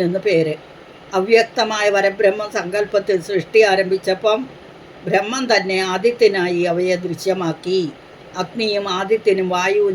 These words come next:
ചന്ദ്രനും നക്ഷത്രങ്ങളായ ജ്യോതിസുകളും ഹിരണ്യഗർഭനും ജലവും പ്രജാപതിയും പരമാത്മാവ് തന്നെ എന്ന് ശ്രുതിയിൽ പറയുന്നുണ്ട്.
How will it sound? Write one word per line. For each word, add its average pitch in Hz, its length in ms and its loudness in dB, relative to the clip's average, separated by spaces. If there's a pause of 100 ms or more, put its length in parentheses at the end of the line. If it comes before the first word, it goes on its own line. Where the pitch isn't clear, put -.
ചന്ദ്രനും 190 480 -2
നക്ഷത്രങ്ങളായ 190 720 -2 (100)
ജ്യോതിസുകളും 185 640 -2 (540)
ഹിരണ്യഗർഭനും 208 880 4
ജലവും 180 440 2
പ്രജാപതിയും 180 760 -2
പരമാത്മാവ് 180 760 -4 (100)
തന്നെ 165 360 -6 (600)
എന്ന് 220 260 2
ശ്രുതിയിൽ 190 420 0 (100)
പറയുന്നുണ്ട്. 156 640 -2